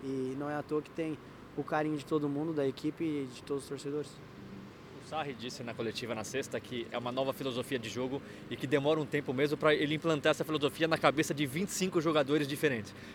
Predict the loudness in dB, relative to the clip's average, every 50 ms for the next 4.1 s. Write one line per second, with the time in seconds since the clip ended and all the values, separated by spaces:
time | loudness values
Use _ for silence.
0 | 2 6 6 6 6 6 4 2 2 2 2 4 4 4 4 4 6 6 6 6
1 | 4 4 4 6 6 8 8 8 8 8 6 6 8 8 6 8 8 6 4 4
2 | 4 6 8 8 8 6 4 -6 -14 -8 -2 2 2 4 4 4 6 6 6 6
3 | 8 6 6 6 4 2 -2 -6 -6 -4 -2 -2 -2 -2 0 2 4 4 4 2
4 | 0